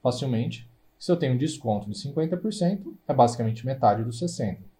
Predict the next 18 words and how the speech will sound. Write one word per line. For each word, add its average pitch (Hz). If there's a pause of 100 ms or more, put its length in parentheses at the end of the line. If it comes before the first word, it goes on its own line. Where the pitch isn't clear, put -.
Até 113
aí 120
tudo 190
bem, 120
é, 95
é 101
uma 98
coisa 113
fácil. - (720)
Então, 202
eu 165
tenho 135
um 131
custo 117
ali 120
de 127
trinta 135
reais. 156